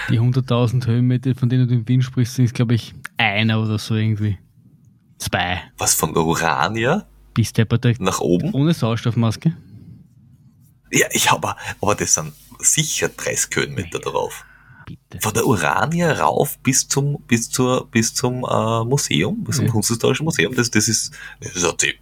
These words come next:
Speaker 2: das ist eine ziemliche Steigung. Das
Speaker 1: Ja,
Speaker 2: ist
Speaker 1: der
Speaker 2: eine ordentliche
Speaker 1: Wahnsinn. Das ist
Speaker 2: Leiten.
Speaker 1: wirklich, also ich muss sagen,
Speaker 2: Das
Speaker 1: dass da, dass
Speaker 2: es
Speaker 1: da nicht,
Speaker 2: ist
Speaker 1: dass da ohne Steigeisen raufgehen und, äh, ohne Sauerstoff ist ja je-, verwundert mich jedes Mal.
Speaker 2: Du hast da keinen Pickel mit?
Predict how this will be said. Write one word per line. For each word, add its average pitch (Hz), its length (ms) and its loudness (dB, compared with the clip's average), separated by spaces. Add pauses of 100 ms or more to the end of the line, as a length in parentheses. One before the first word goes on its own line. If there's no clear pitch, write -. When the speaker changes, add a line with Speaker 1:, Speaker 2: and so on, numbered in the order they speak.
Speaker 2:
das - 240 -2
ist - 100 2
eine 73 120 -8
ziemliche 76 460 -4
Steigung. - 680 -2
Das - 80 2
Speaker 1:
Ja, 107 80 4
Speaker 2:
ist 95 120 2
Speaker 1:
der 104 120 2
Speaker 2:
eine 95 120 -4
ordentliche 101 400 2
Speaker 1:
Wahnsinn. 104 80 2
Das 104 40 2
ist - 80 -2
Speaker 2:
Leiten. 117 220 2
Speaker 1:
wirklich, 101 300 2
also 123 120 0
ich 127 100 4
muss 127 120 2
sagen, 120 240 0 (340)
Speaker 2:
Das - 180 -8
Speaker 1:
dass 127 160 2
da, 135 200 2
dass - 200 0
Speaker 2:
es - 40 -8
Speaker 1:
da - 140 4
nicht, 151 160 4
Speaker 2:
ist - 140 -2
Speaker 1:
dass 131 140 4
da 131 200 2 (120)
ohne 143 260 2
Steigeisen 123 600 -2
raufgehen 139 640 0
und, 127 340 0
äh, 127 160 2
ohne 120 240 2
Sauerstoff 123 540 0
ist 131 100 2
ja 131 120 2
je-, - 200 -4 (420)
verwundert 127 320 2
mich 131 140 -2
jedes 127 240 0
Mal. - 180 4
Speaker 2:
Du 127 220 0
hast 87 260 2
da 117 60 2 (100)
keinen 95 440 -2
Pickel - 360 -2
mit? 107 280 -2